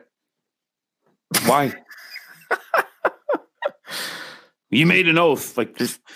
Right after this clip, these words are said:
Speaker 2: just
Speaker 1: if
Speaker 2: keep doing what you're doing, man.
Speaker 1: Now, you and I have known each other for over twenty years.
Speaker 2: Right.
Speaker 1: If you called me out on a promise I made to you when I was eighteen years old,
Speaker 2: <laughs> Yeah, you're not coming
Speaker 1: I'd
Speaker 2: back.
Speaker 1: be like,
Speaker 2: No, dude, I
Speaker 1: "What?"
Speaker 2: don't remember.
Speaker 1: Like, you promised me
Speaker 2: I mean, listen,
Speaker 1: that it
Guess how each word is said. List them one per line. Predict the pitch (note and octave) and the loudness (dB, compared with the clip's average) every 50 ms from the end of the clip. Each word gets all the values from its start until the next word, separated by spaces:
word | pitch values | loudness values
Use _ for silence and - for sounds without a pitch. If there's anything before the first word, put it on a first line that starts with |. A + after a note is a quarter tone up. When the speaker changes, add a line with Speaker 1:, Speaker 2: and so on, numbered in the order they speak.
| - - - - - | -20 -20 -16 -10 -6
Speaker 2:
just | - A2+ - | -4 0 2
Speaker 1:
if | C#3+ | 2
Speaker 2:
keep | C#3+ C#3 C#3+ | 2 2 2
doing | D3+ D#3 D#3+ E3 | 2 4 4 4
what | |
you're | E3 D#3+ | 2 2
doing, | D3+ F3+ F#3+ F3 C3+ | 2 4 2 4 4
man. | A#2+ A#2 B2 C3+ C#3 | 2 2 2 0 0
Speaker 1:
Now, | - D3 C#3+ C3+ | 2 2 2 4
you | B2+ B2 C3+ F#3 A#3 | 2 0 0 2 2
and | A#3 G#3+ | 4 4
I | F#3 F3 | 4 4
have | D#3+ D3 | 2 2
known | C#3 C#3 C3 B2+ | 2 2 2 2
each | A#2+ - - | 2 2 2
other | B2+ G#2+ G#2 | 4 4 2
for | F#2+ - G#2+ | 2 2 2
over | G#2+ G2+ G2 | 2 2 0
twenty | F#2+ - G#2+ F#2+ F2+ | 0 0 -2 -2 -2
years. | F#2 F#2+ G2 A2 - - - _ _ _ _ - | -2 -4 -6 -8 -10 -14 -18 _ _ _ _ -2
Speaker 2:
Right. | - - - - _ _ _ _ _ _ - | -2 -2 -2 -4 _ _ _ _ _ _ 0
Speaker 1:
If | C3 A#2 G2 | 0 0 0
you | G#2+ A2 C#3 F#3+ A3+ G3+ | 0 0 2 2 2 0
called | - - F3 E3+ E3 E3+ D#3+ C#3 | -2 2 2 4 4 4 2 2
me | D3 D3+ D3 | 2 2 4
out | C3+ C3+ C#3+ C#3+ | 4 4 4 2
on | C#3 B2+ A2+ | 2 0 0
a | G2 | -2
promise | - - - A#2+ A#2 A#2+ C#3 C3 - C3 | -2 0 2 2 4 4 2 0 0 0
I | A2+ | 2
made | G#2+ G#2 G#2 A2 A2+ A#2 | 2 2 2 0 0 -2
to | - B2 | -2 0
you | B2 C3 C3+ | 2 2 2
when | B2 A2 | 2 2
I | G#2 G#2+ | 2 2
was | G#2+ G#2+ F#2+ | 2 0 -2
eighteen | - A2 A2 A2+ G#2+ - - B2+ A#2+ A#2 | -2 -2 -2 -2 -2 -2 0 2 2 4
years | A2+ A2 A2 G2 | 4 2 2 4
old, | G#2 F#2+ F#2 G2+ C3 C3 - - _ - | 2 2 2 2 0 -4 -6 -14 _ -20
Speaker 2:
<laughs> | - _ - | -20 _ 0
Yeah, | - A#2 G#2+ | 2 2 4
you're | G#2 A2 A#2+ | 4 4 2
not | A2+ G#2 - | 2 2 2
coming | A2+ G#2 F2 E2 F#2 | 2 0 0 0 0
Speaker 1:
I'd | G2 | 2
Speaker 2:
back. | E2+ - | 2 4
Speaker 1:
be | A#2 | 4
like, | G#2+ - - _ _ _ _ _ _ _ _ _ _ _ _ _ - - - - - | 2 0 -4 _ _ _ _ _ _ _ _ _ _ _ _ _ -20 -18 -10 -6 -4
Speaker 2:
No, | F2+ - - - _ | -4 -4 -4 -6 _
dude, | - C3 A2+ | 2 4 4
I | A2 | 6
Speaker 1:
"What?" | A2 - - | 4 2 2
Speaker 2:
don't | G2 G2+ | -2 -2
remember. | G#2 G2+ G2 F2 F#2+ - - _ _ _ _ | -2 -2 0 0 -2 -2 -4 _ _ _ _
Speaker 1:
Like, | - A2 A2 C3 | -4 -2 2 4
you | F#3 A#3 A#3+ A#3+ | 4 4 4 4
promised | - - G3 F#3+ F3+ F3+ E3+ E3 - - - | 2 2 4 4 4 4 2 2 0 0 0
me | B2+ B2+ A#2+ A#2+ A2+ E2 | 2 4 4 4 4 4
Speaker 2:
I | F#2+ | 4
mean, | G2 G2+ G2 F#2+ G2+ | 4 4 4 4 4
listen, | A2+ B2 A#2 - A#2 A2+ | 2 2 2 4 2 4
Speaker 1:
that | B2+ B2+ | 4 4
it | B2+ C3 - - | 2 0 -2 -10